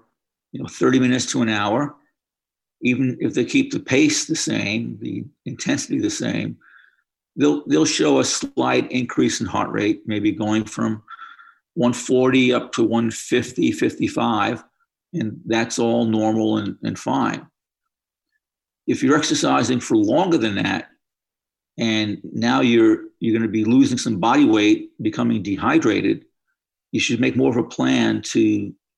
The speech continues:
take in fluids, water or sport drinks, and try and take them in at about the rate that you're sweating, usually about one quart per hour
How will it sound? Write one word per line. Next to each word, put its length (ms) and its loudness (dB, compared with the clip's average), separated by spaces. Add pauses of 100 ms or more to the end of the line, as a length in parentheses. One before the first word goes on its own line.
take 240 0
in 140 0
fluids, 760 2 (180)
water 520 4
or 80 0
sport 360 0
drinks, 520 -2 (840)
and 460 -2
try 280 -2
and 100 -4
take 240 -4
them 460 0
in 420 0 (100)
at 160 -4
about 280 -2
the 100 0
rate 280 2
that 120 0
you're 140 0
sweating, 580 0 (320)
usually 360 2
about 300 -2
one 260 2
quart 500 -2
per 160 -4
hour 520 -2